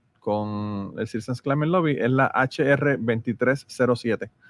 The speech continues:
Esa legislación básicamente lo que te dice es que vas a tener una excepción a industrias que se pueden afectar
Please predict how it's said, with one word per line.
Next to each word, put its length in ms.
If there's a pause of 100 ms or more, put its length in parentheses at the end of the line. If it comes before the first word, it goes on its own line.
(760)
Esa 560
legislación 440
básicamente 420
lo 60
que 80
te 80
dice 260
es 100
que 340
vas 180
a 40
tener 140
una 100
excepción 600 (1000)
a 580 (360)
industrias 520
que 160
se 140
pueden 260
afectar 560